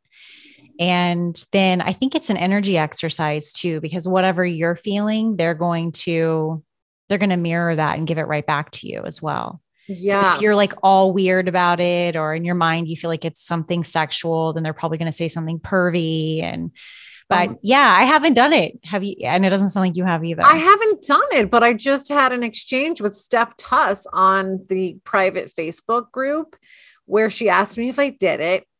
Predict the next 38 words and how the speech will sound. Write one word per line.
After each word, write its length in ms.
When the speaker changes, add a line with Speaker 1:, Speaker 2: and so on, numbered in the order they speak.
Speaker 2:
And 160
I 120
said, 420
<laughs> 0
"No, 520
not 380
yet." 420
And 120
then 160
she 160
asked 240
me, 80
"Well, 220
when 280
are 120
you 180
gonna 240
do 280
it?" 260
And 120
I'm 140
thinking, 380
like, 240
"When's 360
it 200
due?" 400
Like, 260
five 260
minutes 300
before 380
it's 180
due, 340
you 180
know? 320
<laughs> 240
But, 400
'cause 160
I'm, 280